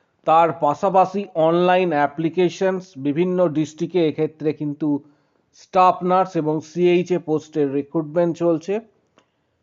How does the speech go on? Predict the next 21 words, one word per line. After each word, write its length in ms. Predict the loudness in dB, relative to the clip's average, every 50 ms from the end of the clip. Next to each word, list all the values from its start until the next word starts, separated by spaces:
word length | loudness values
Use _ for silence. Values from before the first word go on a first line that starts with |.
| _ _ _ _ _ _ _ _ _ _ _ _ _ _ _
সেই 140 | 0 2 2
ডিস্ট্রিক্টে 500 | 2 0 0 0 -4 -6 -2 -2 0 0
তোমরা 320 | 0 0 2 4 4 4
আবেদন 340 | 4 4 2 2 2 0 0
করতে 300 | -2 -4 -4 -2 -4 -2
পারবে। 360 | 0 0 -2 0 -2 -4 -4 -6 -10 _ _ _ _ _ _ _ _ _
তাই 220 | 2 2 2 2
ভিডিওটা 480 | 2 0 2 2 2 4 4 4 2 2
প্রত্যেকে 560 | 0 -2 -6 -4 -6 -10 -6 -2 -2 -2 -2
শেষ 320 | -2 -2 -4 -4 -4 -4
পর্যন্ত 440 | -2 -2 -2 0 2 0 0 2 0
দেখো, 380 | 2 2 0 0 0 -2 -2 -2 -4 _ _ _ _ _ _ _ _ _ _ _
চ্যানেলটা 520 | 0 2 2 4 2 4 4 4 4 4
সাবস্ক্রাইব 600 | 2 0 -2 -2 -2 -6 -2 0 2 2 2 0 -2 -2
করো, 440 | 0 2 4 4 2 0 -2 -8 _ _ _ _ _ _ _ _ _
পাশে 280 | -2 -2 0 0 0 0
থাকা 280 | 0 2 2 2 2
বেল 240 | 4 4 2 4 4
আইকন 340 | 4 2 4 2 0 0 0
প্রেস 280 | -2 -2 -2 -2 -2 -2
করো 360 | -2 0 2 2 0 -2